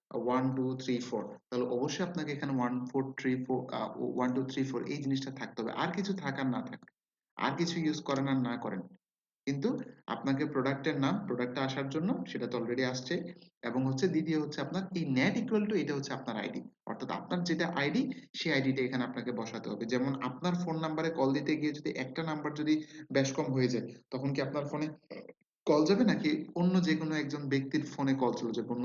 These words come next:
যে কোনো একজন? ঠিক সেম ভাবে আপনার ধরেন ওয়ান টু থ্রি ফোর হচ্ছে আপনার আইডি, কিন্তু কোনো কারণে এখানে ভুলে ফাইভ পড়ে গেছে, তাহলে কি এখান, এই এখন যদি কোনো ব্যক্তি এসে যদি এই প্রোডাক্টটা যদি কিনে,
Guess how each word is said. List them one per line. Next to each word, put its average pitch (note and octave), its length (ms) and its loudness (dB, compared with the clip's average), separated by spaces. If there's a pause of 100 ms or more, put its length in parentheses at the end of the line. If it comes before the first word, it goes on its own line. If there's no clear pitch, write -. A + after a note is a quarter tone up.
যে C#3+ 120 4
কোনো C#3 140 -2
একজন? A#2 240 -2
ঠিক - 120 -4 (100)
সেম C3+ 160 4 (100)
ভাবে E3+ 160 0 (440)
আপনার D#3+ 240 -2 (120)
ধরেন D3+ 180 0 (200)
ওয়ান C3+ 180 4
টু D#3 60 2 (100)
থ্রি D3 200 2
ফোর D#3 140 -2
হচ্ছে D3+ 200 -4
আপনার C3 240 -2
আইডি, A2 200 -2
কিন্তু D3 160 -4 (100)
কোনো D3 200 -4
কারণে E3+ 280 0
এখানে G3+ 200 0 (140)
ভুলে D#3+ 200 4 (360)
ফাইভ B2 140 0 (100)
পড়ে A#2 200 0
গেছে, G#2+ 180 -4 (300)
তাহলে B2+ 260 2
কি D3 140 0
এখান, C#3 160 2 (220)
এই D#3+ 80 4 (140)
এখন D3 220 -6
যদি D#3 100 2 (100)
কোনো D3 120 -4 (100)
ব্যক্তি C3+ 300 2
এসে C3+ 200 0
যদি C#3 160 -2 (160)
এই D#3 120 4
প্রোডাক্টটা C3 420 0
যদি C3 200 0
কিনে, C3+ 180 4